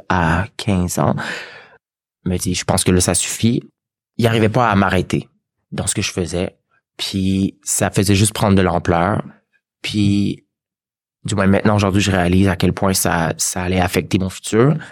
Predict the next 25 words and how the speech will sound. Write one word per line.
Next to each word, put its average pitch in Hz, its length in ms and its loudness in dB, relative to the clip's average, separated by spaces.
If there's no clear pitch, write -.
Puis 107 100 4
mes 90 80 4
parents 92 240 2
devaient 92 160 4
mettre 92 200 2
un 87 80 4
terme 90 240 0
à 87 80 0
ça. 127 260 2
Fait 101 300 -2
qu'ils - 580 -10
ont 92 60 0
décidé - 240 -4
de 92 40 0
m'envoyer 87 220 0
en 90 60 4
centre 87 180 0
jeunesse. - 420 -2
Euh, 90 180 -8
j'ai 95 160 -6
passé 90 400 2
six - 260 -2
mois 95 220 2
là-bas. 92 380 2
Puis 107 640 0